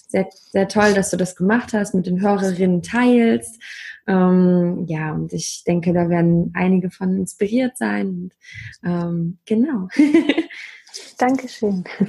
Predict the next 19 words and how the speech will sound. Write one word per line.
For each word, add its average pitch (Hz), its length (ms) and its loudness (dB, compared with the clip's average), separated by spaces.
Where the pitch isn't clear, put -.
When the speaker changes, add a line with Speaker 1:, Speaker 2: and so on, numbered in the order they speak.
Speaker 1:
Ja, 277 440 0
Speaker 2:
Das 180 100 -6
war 214 140 -2
auch 226 100 -2
Speaker 1:
ich - 80 -12
Speaker 2:
sehr 233 120 -2
schön. 208 460 0
Speaker 1:
Ja, 208 380 -4
ich - 160 -8
freue 247 340 4
mich, 262 260 4
dass 214 220 2
du 214 140 2
heute 208 300 2
hier 202 380 4
in 185 260 0
dieser 180 240 -2
Folge 247 420 0
warst 233 540 0